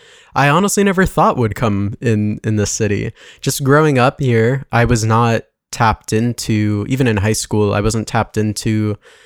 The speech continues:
the arts community here. I had no idea if it was flourishing or in what ways. But yeah, as soon as I graduated from U-Hart, I just started kind of opening my eyes to it more and being a little more willing to go out to places like Arch Street or Real Artways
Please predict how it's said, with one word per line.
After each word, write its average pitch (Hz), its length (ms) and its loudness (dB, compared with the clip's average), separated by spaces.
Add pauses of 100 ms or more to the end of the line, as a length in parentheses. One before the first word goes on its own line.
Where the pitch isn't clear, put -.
(200)
the 107 60 -2
arts 107 200 0
community 104 460 -4
here. 104 180 -4
I 101 80 0
had 104 140 -2
no 104 180 0
idea 104 580 -2 (460)
if 120 180 -2
it 117 80 -6
was 110 160 -8
flourishing 107 680 -2
or 101 120 -2
in 101 140 -2
what 101 160 -2
ways. 107 600 -2 (480)
But 110 360 -2
yeah, 120 180 2
as 104 100 -2
soon 117 200 -2
as 123 120 -2
I 135 80 2
graduated 110 680 -2
from 110 220 -4
U-Hart, 110 560 0 (100)
I 104 460 -2 (560)
just 117 180 -2
started 113 340 0
kind 120 140 -2
of 107 80 -2
opening 110 340 -2
my 107 220 0
eyes 107 240 0
to 123 160 0
it 151 80 0
more 110 300 0
and 101 180 0
being 104 220 -2
a 101 60 0
little 104 180 0
more 107 180 0
willing 104 300 0
to 101 300 -2 (120)
go 101 180 2
out 101 320 0
to - 120 -6
places 101 480 -4
like 101 360 -2
Arch 104 280 -2
Street 107 500 -2
or 101 160 -2
Real 104 220 0
Artways 104 720 -2